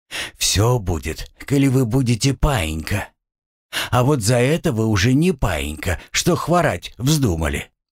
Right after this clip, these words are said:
Ведь вот вы что, проказница, затеяли. Ах, ах, ах!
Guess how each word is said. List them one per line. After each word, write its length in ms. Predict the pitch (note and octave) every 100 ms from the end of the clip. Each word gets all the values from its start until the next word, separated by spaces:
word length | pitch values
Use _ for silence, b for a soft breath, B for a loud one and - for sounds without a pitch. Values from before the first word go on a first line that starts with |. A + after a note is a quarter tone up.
| _ _ _ - B B B -
Ведь 340 | C3 D3+ A#2+
вот 400 | B2 E3 G3+ -
вы 200 | G3+ A3+
что, 280 | - - G3+
проказница, 1040 | - F#3 - - F3 C#3 C3+ D#3+ - D#3+
затеяли. 800 | D3 F3 - C3 D2 D2 D2+ C#2+ _ _ - B -
Ах, 580 | A#2 E3+ F3+ - - -
ах, 400 | F3+ E3+ - -
ах! 580 | C#3+ B2 F#2+ E2+ D2+ D2+